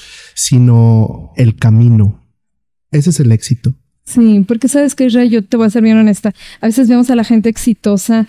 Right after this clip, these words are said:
Speaker 2: decimos, "Qué padre, no sé, ver a X, Y o Z persona". Pero todo lo que se vive alrededor o para llegar a, y no caerte, ¿no? Creo que al final,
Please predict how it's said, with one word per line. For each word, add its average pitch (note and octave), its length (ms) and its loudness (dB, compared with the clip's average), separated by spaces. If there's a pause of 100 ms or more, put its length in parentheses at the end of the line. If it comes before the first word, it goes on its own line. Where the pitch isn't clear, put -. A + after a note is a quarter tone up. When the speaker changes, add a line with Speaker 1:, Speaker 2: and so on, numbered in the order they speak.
(180)
Speaker 2:
decimos, A3+ 220 0
"Qué C4+ 120 -2
padre, G3+ 480 -2
no F#3+ 180 4
sé, F#3 500 -2 (280)
ver G3+ 400 -4
a F#3+ 200 0
X, F#3+ 360 -2
Y F3+ 120 0
o F3 80 -2
Z F#3 240 -4
persona". F#3 500 -2 (960)
Pero A3+ 240 0 (300)
todo A#3+ 540 0
lo G#3 220 0
que G#3 100 -2
se F#3+ 220 -4
vive G3+ 480 0
alrededor G3 920 0
o G3+ 60 -4
para G3 220 -2
llegar F#3+ 460 -2
a, B3 340 -2 (300)
y B3 120 0
no A3 180 2
caerte, A3+ 480 -2
¿no? G3+ 160 2
Creo A3 160 -2
que B3 120 -2
al A#3+ 80 0
final, G#3+ 440 0